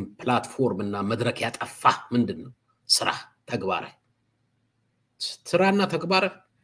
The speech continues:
ወይ ደረትህን ነፍተህ እንድትኖር ያደርግሃል፣ ወይ ተሸማቀህ እንድትኖር ያደርግሃል። እኔ እሱን ነው የምለው። ለህሊና ኖሬ ደረቴን ነፍቼ ብሄድ ይሻለኛል።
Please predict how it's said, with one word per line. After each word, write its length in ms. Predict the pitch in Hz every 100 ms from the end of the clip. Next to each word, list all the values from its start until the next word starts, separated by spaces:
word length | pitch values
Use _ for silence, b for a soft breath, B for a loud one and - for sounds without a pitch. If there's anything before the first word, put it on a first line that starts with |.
| _ _ _
ወይ 160 | 120 175
ደረትህን 460 | 165 170 147 165 156
ነፍተህ 320 | 151 - 156
እንድትኖር 380 | 147 139 160 170
ያደርግሃል፣ 400 | 170 156 175 -
ወይ 160 | 104 139
ተሸማቀህ 640 | 139 131 120 107 - - -
እንድትኖር 400 | 117 101 98 98
ያደርግሃል። 240 | 78 - _ _ _ _ _ _ _ _ _ _ _ _ _ _ _ _ _ -
እኔ 100 | 135
እሱን 260 | 139 - 123
ነው 120 | 92
የምለው። 260 | 71 - - _ _ _ _ _ _ -
ለህሊና 460 | 110 120 113 117 104
ኖሬ 280 | 101 98 - 127 247 247 - _ _ _ _ _ _ _ _ -
ደረቴን 420 | 123 123 123 131 113
ነፍቼ 260 | 110 - -
ብሄድ 200 | 104 135
ይሻለኛል። 380 | - 92 76